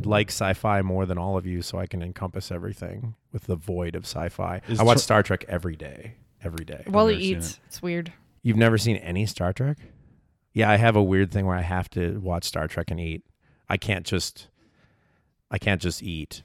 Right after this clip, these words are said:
Speaker 3: <laughs> This is a hundred percent true.
Speaker 1: Yeah, it's true. I, I, I don't know why it is, but I, whenever I eat, I have to sit down and watch Star Trek: The Next
Speaker 2: It's like
Speaker 1: Generation.
Speaker 2: how I can't eat with a shirt on.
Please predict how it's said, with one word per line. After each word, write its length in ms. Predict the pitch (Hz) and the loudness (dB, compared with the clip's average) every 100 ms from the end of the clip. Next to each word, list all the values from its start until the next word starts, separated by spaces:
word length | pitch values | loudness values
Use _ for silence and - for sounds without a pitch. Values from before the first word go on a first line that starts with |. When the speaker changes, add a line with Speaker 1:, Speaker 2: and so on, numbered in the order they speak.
| _ - | _ -18
Speaker 3:
<laughs> 140 | 262 277 - - 359 - 466 - - 440 381 - - | -8 -6 -8 0 2 4 2 0 0 2 2 2 6
This 220 | 370 - | 6 6
is 140 | 415 | 6
a 80 | 320 - - | 4 2 2
hundred 280 | 269 277 | 2 2
percent 640 | 302 - - 262 214 - - | 0 -2 4 6 6 0 -2
true. 160 | 226 208 | 2 6
Speaker 1:
Yeah, 120 | 107 | 6
it's 160 | 101 - | 4 2
true. 300 | 107 90 - - | 4 4 2 0
I, 160 | 110 123 | 2 4
I, 340 | 123 123 127 | 8 8 10
I 40 | 123 | 10
don't 120 | 156 | 10
know 120 | 143 | 8
why 240 | 113 110 | 8 8
it 120 | 113 107 | 8 8
is, 360 | 117 95 85 | 8 6 4
but 140 | - 104 | 2 6
I, 200 | 104 - | 6 4
whenever 420 | 104 113 117 120 | 2 4 6 6
I 80 | 107 | 6
eat, 240 | 113 107 | 4 4
I 60 | 101 | 4
have 80 | |
to 60 | 90 | 2
sit 220 | - 110 | -2 0
down 140 | 95 92 | 0 0
and 80 | 87 | 0
watch 140 | 85 | -2
Star 220 | - 82 | -4 -4
Trek: 180 | 85 82 | -2 -4
The 60 | 85 | -4
Next 180 | 82 107 | -4 -2
Speaker 2:
It's 80 | 110 | 2
like 120 | 110 | 4
Speaker 1:
Generation. 160 | 117 | 6
Speaker 2:
how 60 | 110 | 6
I 60 | 110 | 4
can't 280 | 117 107 | 2 2
eat 80 | 101 | 0
with 160 | 87 90 | -2 -4
a 60 | |
shirt 300 | 90 - 92 | -4 -4 -4
on. 300 | 98 98 113 | -4 -4 -8